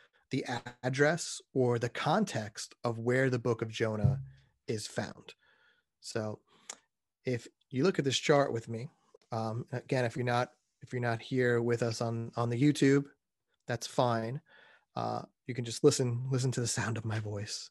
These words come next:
and I'll, I'll take you there. Uh, but we talked about how the shape of the Tanakh,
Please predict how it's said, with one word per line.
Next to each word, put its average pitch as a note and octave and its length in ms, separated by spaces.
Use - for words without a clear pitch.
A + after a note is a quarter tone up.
and A2+ 100
I'll, A2 200
I'll G#2+ 180
take A#2+ 240
you A2+ 60
there. G#2 280
Uh, B2 200
but A#2+ 80
we B2+ 100
talked F3+ 300
about C#3+ 260
how B2+ 480
the A#2 80
shape F3 380
of F#3 80
the C#3 100
Tanakh, A2 440